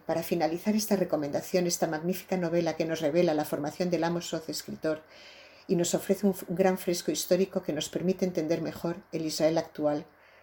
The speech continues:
no solo a partir de la historia de su nacimiento, pero también a his-, a través de la historia de muchos de los judíos europeos que más de un siglo antes,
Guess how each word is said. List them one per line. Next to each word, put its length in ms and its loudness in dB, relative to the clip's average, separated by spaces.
no 140 6
solo 260 4
a 60 -2
partir 320 -2
de 100 4
la 60 0
historia 300 2
de 80 4
su 160 -4
nacimiento, 540 -4
pero 180 -2
también 320 0
a 40 0
his-, 180 -6
a 80 -4
través 320 2
de 80 2
la 80 0
historia 480 -2
de 120 4
muchos 320 4
de 80 4
los 160 -2
judíos 360 -2
europeos 500 0
que 100 -4
más 180 0
de 60 0
un 60 0
siglo 320 -2
antes, 540 -4